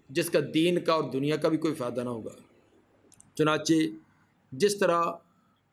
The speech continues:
बाकी चीज़ों के अंदर इस उम्मत ने बनी इसराइल की नकाली की है, इसी तरह तारीख़ भी हमारी बनी इसराइल के साथ बहुत मुशाबत रखती है। खुसूसन पाकिस्तान की तारीख़, पाकिस्तान का मार्ज़ वजूद में आना,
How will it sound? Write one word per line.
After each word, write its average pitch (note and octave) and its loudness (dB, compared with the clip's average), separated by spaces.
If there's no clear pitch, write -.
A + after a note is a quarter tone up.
बाकी F3 -2
चीज़ों F#3+ 2
के F#3 0
अंदर F3 0
इस F3 -4
उम्मत D#3+ -2
ने D3 2
बनी E3 0
इसराइल D#3 2
की D#3 0
नकाली D3 0
की F#3 -2
है, C3 -2
इसी G#3+ 0
तरह E3 2
तारीख़ D3+ 0
भी D#3+ 0
हमारी D3 0
बनी F3 -2
इसराइल D#3+ 2
के D#3 -4
साथ D3 -2
बहुत D3+ -2
मुशाबत E3+ -4
रखती D#3+ -4
है। C#3 0
खुसूसन G3+ 0
पाकिस्तान E3+ 0
की F3 -4
तारीख़, D#3 0
पाकिस्तान D#3+ -2
का D#3 -2
मार्ज़ D#3 0
वजूद D3+ 0
में D#3 2
आना, C#3 -2